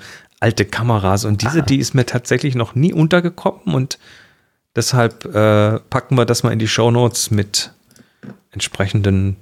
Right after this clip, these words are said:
Speaker 1: Links zum Video, könnt ihr es euch noch mal angucken.
Speaker 2: Moni sagt gerade noch im Slack, ähm, dass es,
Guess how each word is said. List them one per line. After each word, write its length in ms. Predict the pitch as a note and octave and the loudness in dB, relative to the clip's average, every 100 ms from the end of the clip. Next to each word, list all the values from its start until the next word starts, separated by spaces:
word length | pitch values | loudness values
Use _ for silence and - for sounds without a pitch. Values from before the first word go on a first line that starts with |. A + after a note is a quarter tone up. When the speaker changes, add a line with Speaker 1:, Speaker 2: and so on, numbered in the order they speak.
| - | -2
Speaker 1:
Links 280 | G2+ G2 - | 0 0 -2
zum 200 | G2+ G2 | -4 -2
Video, 280 | F#2+ F#2+ | 0 -2
könnt 220 | F2+ - - | -2 -8 -12
ihr 20 | |
es 100 | - | -14
euch 140 | - | -14
noch 120 | - | -14
mal 100 | - | -16
angucken. 540 | - G2 - - A#2+ - G2 | -16 -16 -18 -16 -12 -12 -6
Speaker 2:
Moni 380 | G2+ G2+ A#2+ D#3 | 2 4 6 4
sagt 260 | C#3+ C#3 - | 4 0 0
gerade 320 | - B2 C3+ | 0 2 4
noch 220 | A#2+ B2 | 2 0
im 240 | - A2 G#2+ | 0 0 0
Slack, 540 | - G#2+ A2 - - - | 0 0 0 -6 -12 -2
ähm, 540 | G#2+ G#2 G2+ G2 F#2+ - _ _ _ _ _ _ - | 0 2 0 -2 -4 -8 _ _ _ _ _ _ -4
dass 200 | G#2+ A#2 | -2 -2
es, 200 | - | -6